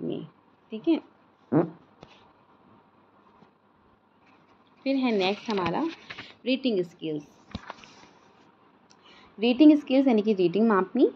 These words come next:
Rating skill एक तरह का observation method है। इस method में trained observer real situations में, जैसे कि किसी society के गांव,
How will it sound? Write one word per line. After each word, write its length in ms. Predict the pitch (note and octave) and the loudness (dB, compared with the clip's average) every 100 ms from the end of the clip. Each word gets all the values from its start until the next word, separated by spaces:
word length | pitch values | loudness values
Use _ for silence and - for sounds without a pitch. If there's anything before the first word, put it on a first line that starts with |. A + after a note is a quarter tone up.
| - - | -6 2
Rating 400 | F#3+ G3+ D4 D4 | 4 8 8 6
skill 340 | - A#3+ C4 | 4 0 2
एक 200 | - A3+ | 2 0
तरह 320 | - A#3+ A3+ | 2 2 2
का 320 | G#3+ A#3 C4 B3+ | 0 -2 -4 0
observation 720 | G3 F3 E3+ G#3+ G3 G3+ - | 0 0 0 0 0 -2 4
method 420 | D4+ G#3 E3 - F#3+ | 4 4 2 -4 -4
है। 240 | B3 G4+ - _ _ _ _ _ - - _ _ _ | -2 -2 -4 _ _ _ _ _ -20 -20 _ _ _
इस 340 | - G4 - - - - | 4 4 2 -20 -18 -4
method 420 | A#3 G3 - A#3 A#3+ | 0 0 0 -4 0
में 340 | F3 F3+ C4 D4+ - - | 2 4 4 0 -6 -4
trained 340 | A3 C#4 E4 | 4 6 6
observer 720 | - G3 E3 F3+ E3+ E3+ - - _ _ _ _ _ _ _ _ _ _ _ _ _ _ F3+ | 6 0 2 2 4 2 0 -8 _ _ _ _ _ _ _ _ _ _ _ _ _ _ -4
real 300 | G#3 C#4+ F4 | 4 6 6
situations 760 | C#4+ C4 G3 F#3+ B3 B3+ - G#3+ | 2 0 2 2 2 0 0 0
में, 260 | G3+ C4 | 2 2
जैसे 300 | G3+ F3 E3+ | 2 0 -2
कि 140 | F#3 G#3 | -10 -8
किसी 340 | - G3+ D#4 A#4 - | -6 -6 -6 -8 -6
society 680 | G#3 G3+ E3+ E3+ E3 F3+ G3 - _ _ _ - | -6 -2 -2 -2 -4 -12 -12 -16 _ _ _ -6
के 100 | G3+ | -6
गांव, 580 | E3+ F3 E3 E3+ E3+ | 0 2 4 4 2